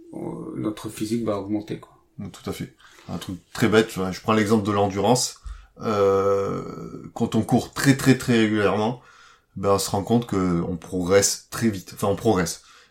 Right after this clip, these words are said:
Speaker 2: Mais il faut être hyper rigoureux et hyper, euh, sérieux. Mais on progresse. Après, euh,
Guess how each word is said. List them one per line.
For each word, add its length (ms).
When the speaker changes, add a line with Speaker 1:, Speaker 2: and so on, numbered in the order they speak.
Speaker 2:
Mais 100
il 60
faut 160
être 140
hyper 360
rigoureux 840
et 280
hyper, 440
euh, 460
sérieux. 460
Mais 340
on 80
progresse. 480
Après, 540
euh, 640